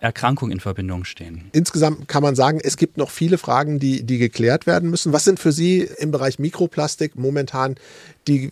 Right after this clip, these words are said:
Speaker 2: wichtigsten offenen Fragen, die jetzt noch geklärt werden, wenn Sie es so auf zwei, drei Punkte zusammenfassen sollten?
Speaker 1: Ja, die allerwichtigste Frage ist, welche Wirkung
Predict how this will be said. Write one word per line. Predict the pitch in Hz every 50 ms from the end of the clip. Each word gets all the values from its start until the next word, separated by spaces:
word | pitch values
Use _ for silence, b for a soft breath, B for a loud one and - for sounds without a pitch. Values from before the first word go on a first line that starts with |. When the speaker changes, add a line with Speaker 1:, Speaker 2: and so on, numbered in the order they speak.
| - -
Speaker 2:
wichtigsten | - 113 123 156 180 - - 180 175 - - - - - 156 151 147 -
offenen | - 123 135 143 - 156 143 139 131
Fragen, | - - - 117 117 120 123 123 123 117
die | 120
jetzt | 120 117 - -
noch | 120 104 -
geklärt | 117 107 - - 101 98 95 -
werden, | 98 95 98 101
wenn | 104 104
Sie | 110
es | 101
so | - 110
auf | 101 107 -
zwei, | - - 123 120 117
drei | 110 113 110 110 110 - B B B B B B B
Punkte | - 135 120 - - 120 110 107
zusammenfassen | - 123 110 110 107 107 98 - 92 87 - 98 87
sollten? | 90 85 - 123 131 98
Speaker 1:
Ja, | - 123 107 - _ -
die | 185 - - 117 - -
allerwichtigste | 156 170 165 147 151 151 - - 151 - - - 135
Frage | - - - 123 127 135 139 143 139
ist, | - 110 131 131 - - - - - - -
welche | - 107 127 180 202 - 165 139 127
Wirkung | 127 143 170 185 - - 185 165 165 170 160